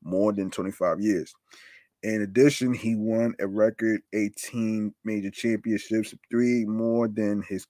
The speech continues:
closest rival, Tiger Woods. Uh, during his time as a golfer, Jack focused on the co-, major championships, the,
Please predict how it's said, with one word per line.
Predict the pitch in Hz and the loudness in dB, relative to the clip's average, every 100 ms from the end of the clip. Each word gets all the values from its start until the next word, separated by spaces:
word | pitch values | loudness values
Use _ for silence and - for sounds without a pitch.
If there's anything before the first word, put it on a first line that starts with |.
| _ | _
closest | - 104 104 101 98 | -2 0 0 -2 -2
rival, | 101 113 113 113 113 | 4 6 6 4 2
Tiger | - 101 95 95 | 2 0 2 2
Woods. | 120 127 - - - _ - - - - _ - | 2 2 0 -12 -18 _ -20 -20 -20 -20 _ 0
Uh, | 98 107 107 107 _ _ _ - 101 | 4 6 4 2 _ _ _ -20 -4
during | 123 143 147 | 4 6 6
his | 131 131 117 | 4 2 0
time | - 135 127 127 - | -4 0 2 2 2
as | 120 110 | 0 2
a | |
golfer, | 104 127 151 147 143 | 4 8 8 8 -2
Jack | 123 110 117 - | -2 2 2 2
focused | 110 110 - 104 - | -2 -4 -2 -6 -6
on | 98 92 90 85 | -8 -8 -8 -10
the | 71 - | -14 -14
co-, | - 80 - - | -12 -12 -12 -6
major | 101 101 95 - _ _ | -4 -2 -4 -8 _ _
championships, | - 113 - 107 104 - 107 - - - | -6 -4 -4 -4 -4 0 -2 -2 -14 -20
the, | - | -16